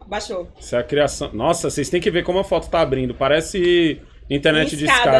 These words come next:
Speaker 2: escada.
Speaker 1: né?
Speaker 2: Parece
Speaker 1: É.
Speaker 2: internet de escada. Então, deixa eu ver se eu entendi. Calma
Speaker 1: Mostra
Speaker 2: aí.
Speaker 1: a foto.
Speaker 2: Vamos devagar, vamos devagar com a dor, tá ligado?
Speaker 1: Vamos.
Speaker 2: Deixa eu ver se tá aqui mostrando a foto aqui do man-, do sangue bom aqui.
Speaker 1: Ele disse que tinha mais de mil namoradas.
Speaker 2: Não, aí até aí, normal.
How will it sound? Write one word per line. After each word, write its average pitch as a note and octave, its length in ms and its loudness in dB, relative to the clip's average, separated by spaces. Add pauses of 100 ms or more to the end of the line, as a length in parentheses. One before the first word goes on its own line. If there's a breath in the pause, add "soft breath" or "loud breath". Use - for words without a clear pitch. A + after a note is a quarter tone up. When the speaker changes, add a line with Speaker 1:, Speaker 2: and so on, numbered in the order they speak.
Speaker 2:
escada. B2 60 0
Speaker 1:
né? A#3 260 -4 (480)
Speaker 2:
Parece C#3 260 -2
Speaker 1:
É. D#3+ 40 0
Speaker 2:
internet D#3 380 0
de D3 60 -4
escada. A2+ 400 -4
Então, D#3+ 320 0
deixa D4 260 4
eu D4 60 2
ver A#3+ 160 6
se - 140 -2
eu B3 80 6
entendi. F#3+ 640 -2 (720)
Calma G#3+ 400 6
Speaker 1:
Mostra D#3+ 180 4
Speaker 2:
aí. E3 160 2
Speaker 1:
a - 40 0
foto. G#3 500 -2
Speaker 2:
Vamos A3+ 340 4
devagar, D3+ 760 2
vamos D#3+ 180 -2
devagar F3 320 2
com - 60 0
a F3 80 4
dor, C#3+ 480 2 (440)
tá A2+ 60 -8
ligado? C#3 280 0
Speaker 1:
Vamos. B2+ 120 -6
Speaker 2:
Deixa E3+ 140 -4
eu D3+ 40 -4
ver D3+ 100 -4
se - 80 -12
tá D#3 80 0
aqui D3 140 -4
mostrando D3 380 -2
a C#3 60 0
foto C3+ 300 0
aqui C3+ 160 -6
do C3 100 -4
man-, C3 260 -4
do A#2+ 300 -4
sangue B2 280 -6
bom A2+ 220 -6
aqui. - 320 -8 (140)
Speaker 1:
Ele G#3 160 -10
disse A#3+ 240 -12
que B3 80 -14
tinha A#3+ 180 -6
mais B3+ 280 -4
de D4 100 -8
mil C4 180 -6
namoradas. C#4+ 880 -8
Speaker 2:
Não, F#2 200 -6
aí G#2+ 160 -4
até C#3+ 260 -4
aí, B2+ 800 -6
normal. A2 420 -10